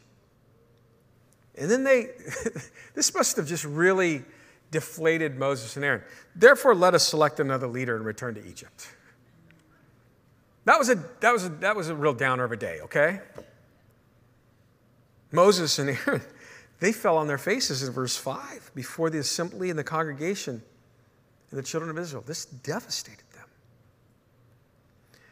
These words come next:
But notice, verse six, Joshua and Caleb, they tore their clothes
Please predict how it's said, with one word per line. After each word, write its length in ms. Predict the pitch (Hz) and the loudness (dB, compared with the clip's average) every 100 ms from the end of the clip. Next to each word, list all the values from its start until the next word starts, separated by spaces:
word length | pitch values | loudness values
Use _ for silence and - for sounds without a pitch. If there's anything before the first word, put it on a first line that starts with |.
| _ - | _ -12
But 100 | 127 | 0
notice, 580 | 139 127 107 - - - _ _ _ _ | 4 4 2 -4 -6 -14 _ _ _ _
verse 220 | 135 139 | -2 -2
six, 320 | - 135 104 - - | 0 -2 -4 -10 -14
Joshua 760 | - 131 117 156 - 190 202 202 - - | -8 -2 -2 -2 -4 -2 -2 -4 -14 -14
and 220 | 139 127 | -10 -10
Caleb, 580 | - - 151 135 104 98 - _ _ _ _ _ _ _ - - | -8 -4 -4 -2 -6 -10 -18 _ _ _ _ _ _ _ -20 -8
they 100 | 127 | -8
tore 400 | 127 - 131 139 | -8 -8 -2 0
their 140 | 160 | 0
clothes 640 | 180 - 120 101 101 101 | -2 -6 -6 -6 -8 -14